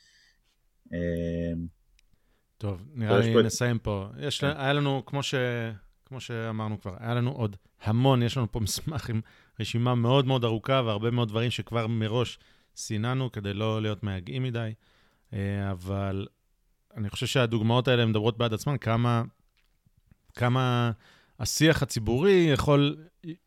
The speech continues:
Speaker 2: יכול להידרדר למקומות שהם מגוחכים. ובגלל זה אנחנו צריכים לנהל דיון רציני, וגם שדברים קשים כמו טרנסג'נדר, שאני, שאני ואתה, זוהר, רוצים להיות הכי מתחשבים והכי מקבלים,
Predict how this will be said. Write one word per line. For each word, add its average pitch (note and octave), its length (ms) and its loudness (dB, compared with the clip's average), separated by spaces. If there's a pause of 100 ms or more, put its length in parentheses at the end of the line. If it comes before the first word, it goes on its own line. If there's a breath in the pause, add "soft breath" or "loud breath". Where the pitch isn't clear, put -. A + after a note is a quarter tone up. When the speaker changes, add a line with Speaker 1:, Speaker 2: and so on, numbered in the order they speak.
Speaker 2:
יכול D#3+ 240 4
להידרדר C#3 460 6
למקומות C3 420 0
שהם B2 380 0
מגוחכים. A#2+ 760 0 (540 soft breath)
ובגלל G#2+ 260 2
זה C3 100 6
אנחנו B2+ 200 2
צריכים C3+ 180 0
לנהל B2+ 280 4
דיון B2 200 4
רציני, A#2+ 600 4
וגם A#2 300 2
שדברים A#2+ 320 0
קשים B2+ 460 0
כמו C3+ 260 2
טרנסג'נדר, A#2+ 800 0
שאני, G#2+ 340 2 (340 soft breath)
שאני A#2 600 2
ואתה, C3 340 6
זוהר, B2+ 220 8
רוצים D3+ 420 6
להיות C#3+ 220 8
הכי D3 280 0
מתחשבים C3+ 640 0
והכי C3+ 340 0
מקבלים, C3+ 640 0